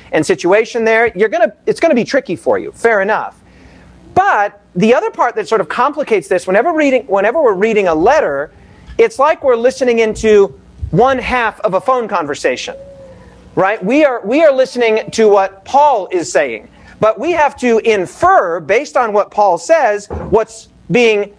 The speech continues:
said or what is being thought on the other side. And so you can just imagine, we've all been in this situation. You're in a car with someone, or you're in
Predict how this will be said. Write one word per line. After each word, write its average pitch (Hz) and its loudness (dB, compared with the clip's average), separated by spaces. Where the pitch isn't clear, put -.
said 226 0
or 196 0
what 196 0
is 170 -8
being 180 -2
thought 233 0
on 185 -4
the 180 -2
other 170 -2
side. 214 0
And 151 -10
so - -4
you 190 0
can 226 -2
just 208 0
imagine, 185 0
we've 170 4
all 202 2
been 202 -4
in 202 -2
this 185 -4
situation. 160 0
You're 196 2
in 214 -4
a 208 0
car 208 0
with 156 -6
someone, 151 -2
or 170 2
you're 196 0
in 196 -4